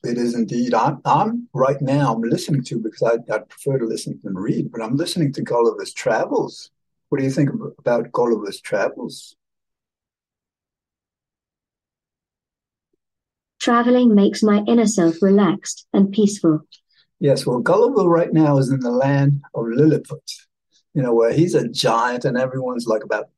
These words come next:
Speaker 1: six inches, you know, compared to him.
Speaker 2: Ong, I love him.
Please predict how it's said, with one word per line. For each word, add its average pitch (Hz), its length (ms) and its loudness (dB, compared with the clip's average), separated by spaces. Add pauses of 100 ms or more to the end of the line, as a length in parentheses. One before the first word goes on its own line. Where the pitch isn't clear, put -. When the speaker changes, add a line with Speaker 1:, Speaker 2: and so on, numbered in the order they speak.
Speaker 1:
six - 560 -6
inches, - 680 -8
you 113 80 -14
know, - 200 -12 (640)
compared - 400 -6
to - 80 -20
him. 98 200 -18 (4000)
Speaker 2:
Ong, 226 280 4
I 208 200 2
love 208 280 4
him. 156 320 2